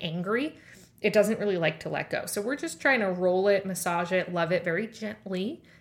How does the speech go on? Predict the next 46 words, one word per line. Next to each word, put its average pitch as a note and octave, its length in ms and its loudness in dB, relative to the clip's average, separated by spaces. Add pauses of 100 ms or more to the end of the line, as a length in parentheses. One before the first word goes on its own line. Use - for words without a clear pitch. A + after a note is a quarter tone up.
(140)
into F3+ 260 0
letting D3+ 300 -4
go. - 220 -8 (1600)
Next G3 500 -2
thing A#3 180 0
you're G#3+ 100 4
gonna F#3 220 0
roll E3 300 0
is F3 180 -4
your F#3+ 140 -2
T F#3 280 -4
F D#3+ 240 -4
L. - 220 -4 (380)
So - 120 -4
if G3+ 80 0
you G#3+ 100 2
know G#3 140 2
how A#3 120 2
to A#3+ 60 2
roll A3 220 4
your A3+ 140 2
quad, F3+ 580 2
you F#3 120 -4
come G3+ 220 -2
over F#3 180 0
kinda F#3+ 200 -2
like G#3 140 0
you're G#3 100 0
gonna G3 200 -2
do F#3 160 2
a F3 40 -2
forearm F3 500 -4
plank, C4+ 400 -2 (360)
put A3 160 4
the A3+ 80 0
foam G3+ 280 2
roller F#3+ 300 4
under F3+ 240 2
one D#3+ 300 0
thigh. B3+ 380 2
You G#3+ 200 2
can F#3 220 -2
use F3+ 320 0
your G3+ 220 0
opposite F3 540 0
knee E3 440 -4